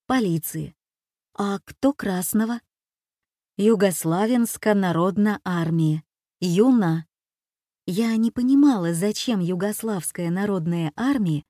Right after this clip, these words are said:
решила напасть на Хорватию,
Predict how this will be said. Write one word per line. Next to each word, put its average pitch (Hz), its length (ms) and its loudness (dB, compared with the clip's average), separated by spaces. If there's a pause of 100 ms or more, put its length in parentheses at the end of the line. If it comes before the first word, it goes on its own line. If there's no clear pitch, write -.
(320)
решила 202 500 2
напасть 196 480 -4
на 196 140 0
Хорватию, 185 800 -6